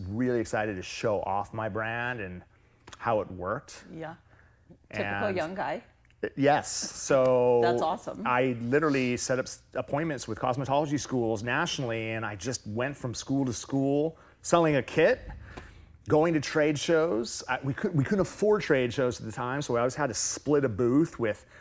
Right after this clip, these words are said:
Speaker 1: some of the industry's, you know,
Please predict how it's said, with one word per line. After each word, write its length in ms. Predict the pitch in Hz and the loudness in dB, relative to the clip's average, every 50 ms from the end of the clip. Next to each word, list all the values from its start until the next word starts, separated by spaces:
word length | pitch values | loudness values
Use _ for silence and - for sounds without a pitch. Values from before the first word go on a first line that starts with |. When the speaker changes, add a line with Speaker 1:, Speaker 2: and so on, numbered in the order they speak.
| - - - - - _ - | -20 -20 -20 -20 -20 _ -10
Speaker 1:
some 220 | - - 143 131 | -4 -2 0 2
of 160 | 131 135 123 | 2 2 2
the 100 | 117 120 - | 2 0 0
industry's, 1000 | 127 123 123 131 120 - - 135 127 120 120 117 117 117 117 113 107 98 - - | 0 -2 -2 -2 -2 -2 0 0 2 2 2 2 0 0 0 -2 -2 -4 -6 -6
you 120 | - 117 | -6 -6
know, 340 | 107 107 101 104 98 98 98 | -6 -4 -4 -2 -2 -4 -4